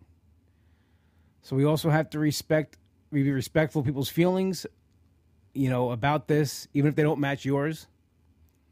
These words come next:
I know I have my opinion on things, and it's my opinion. I'm not gonna really sh-, go into that here, um, 'cause it differs from other people. I, I'm, I'm not political. I'm not gonna get political on here. It's not a political podcast.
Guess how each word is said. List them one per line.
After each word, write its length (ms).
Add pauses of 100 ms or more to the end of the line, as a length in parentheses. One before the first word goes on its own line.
(880)
I 100
know 100
I 120
have 180
my 160
opinion 400
on 180
things, 460
and 460
it's 180
my 180
opinion. 400
I'm 120
not 140
gonna 120
really 220
sh-, 180
go 160
into 180
that 160
here, 360 (200)
um, 560 (2250)
'cause 160
it 100
differs 300
from 100
other 120
people. 340
I, 180
I'm, 100
I'm 100
not 160
political. 560 (120)
I'm 120
not 120
gonna 100
get 100
political 380
on 80
here. 120
It's 80
not 120
a 40
political 340
podcast. 680